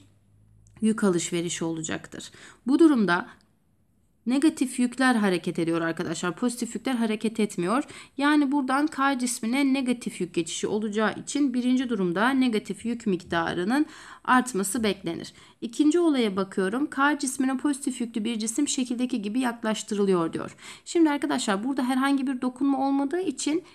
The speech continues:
e, yük miktarında bir değişim olmaz. Yani ikinci olayda negatif yük miktarının sabit olması gerekir.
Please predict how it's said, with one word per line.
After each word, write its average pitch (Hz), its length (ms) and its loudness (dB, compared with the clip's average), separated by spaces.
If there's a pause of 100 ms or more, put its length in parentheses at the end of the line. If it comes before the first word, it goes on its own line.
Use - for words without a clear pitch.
(140)
e, 185 80 0
yük 220 320 0
miktarında 254 600 0
bir 254 200 -2
değişim 240 380 0
olmaz. 190 400 2
Yani 254 300 2
ikinci 254 360 2
olayda 226 540 0
negatif 240 520 -2
yük 240 180 -4
miktarının 196 520 0
sabit - 680 -2 (260)
olması 175 440 -2
gerekir. - 480 -8